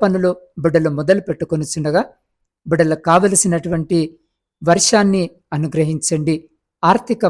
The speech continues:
వనరులను సమకూర్చండి, జ్ఞానమును దయచేయండి, బుద్ధి వివేకములను దయచేసి, అయా, ఎంతో గొప్ప పంటలను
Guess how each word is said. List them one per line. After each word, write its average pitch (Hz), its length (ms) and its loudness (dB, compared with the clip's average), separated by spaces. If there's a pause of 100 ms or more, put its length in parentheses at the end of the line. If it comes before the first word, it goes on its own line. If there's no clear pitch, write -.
వనరులను 196 560 2
సమకూర్చండి, 156 720 -4 (540)
జ్ఞానమును 196 640 2
దయచేయండి, 151 560 -2 (480)
బుద్ధి 180 400 2
వివేకములను 165 760 2
దయచేసి, 165 500 0 (560)
అయా, 165 220 4 (540)
ఎంతో 180 300 2 (140)
గొప్ప 190 200 0 (460)
పంటలను 220 420 2